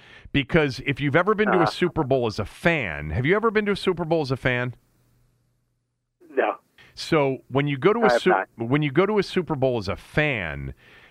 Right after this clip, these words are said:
Speaker 1: they typically have on your seat, like, this packet of stuff,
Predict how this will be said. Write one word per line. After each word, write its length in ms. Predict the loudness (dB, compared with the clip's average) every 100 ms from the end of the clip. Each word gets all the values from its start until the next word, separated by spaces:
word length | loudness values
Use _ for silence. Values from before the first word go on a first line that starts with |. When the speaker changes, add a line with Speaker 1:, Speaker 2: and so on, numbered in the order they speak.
| -2
Speaker 1:
they 140 | -2
typically 560 | 2 0 2 0 -2 0
have 340 | 2 2 2 -2
on 200 | -2 0
your 240 | 0 -2
seat, 520 | -4 -8 -4 -4 -4 -10 -6
like, 260 | -6 -4
this 240 | -4 -4 -6 -8
packet 600 | 0 0 0 -6 -12 _
of 140 | -6 -4
stuff, 640 | -4 -2 -2 -4 -18 -20